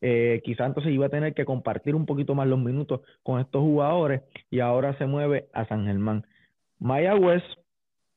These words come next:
presenta a Marcus Barham y a,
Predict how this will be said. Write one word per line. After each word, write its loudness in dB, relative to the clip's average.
presenta -2
a 0
Marcus -2
Barham 0
y 0
a, 0